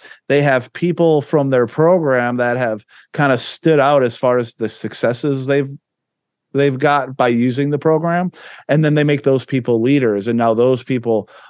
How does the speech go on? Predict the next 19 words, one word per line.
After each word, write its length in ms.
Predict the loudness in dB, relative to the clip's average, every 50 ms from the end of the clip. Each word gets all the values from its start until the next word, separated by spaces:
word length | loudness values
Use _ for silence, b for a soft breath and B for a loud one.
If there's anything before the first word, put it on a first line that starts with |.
| B _
are, 320 | 0 2 2 4 2 2 2
are 220 | 2 2 2 0 -2
teaching. 520 | -4 -4 -4 -4 -2 -4 -6 -6 -4 -2
The 120 | 0 2
other 160 | 2 4 2 2
thing 160 | 2 0 0
he 140 | 0 0 2
did 200 | 2 0 2 2
really 200 | 2 0 0 0
great 380 | 0 0 0 0 0 -2 -4 -4
is 260 | -4 -2 -2 -2 -4 -2
he 140 | -2 0
made 180 | 0 2 2 2
all 240 | 2 2 2 2 2
of 80 | 0
his 160 | -2 -4 -6 -6
students 520 | -6 -2 2 2 4 4 2 0 -2 -6
teachers, 580 | -4 -2 -2 -2 -2 -2 -4 -4 -6 -12 -6 _
basically. 500 | 0 0 0 0 -2 -2 -2 -2 -2